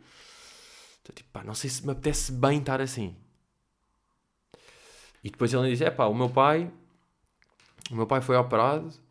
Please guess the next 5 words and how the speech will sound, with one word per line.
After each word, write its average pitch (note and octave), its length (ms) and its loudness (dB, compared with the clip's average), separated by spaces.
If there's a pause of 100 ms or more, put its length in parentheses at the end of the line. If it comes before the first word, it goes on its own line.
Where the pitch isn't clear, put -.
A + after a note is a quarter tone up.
(560)
e B2+ 1200 -4 (1200)
correu C3+ 220 4
mal C#3+ 180 6
a C#3 60 4
primeira, D3+ 720 2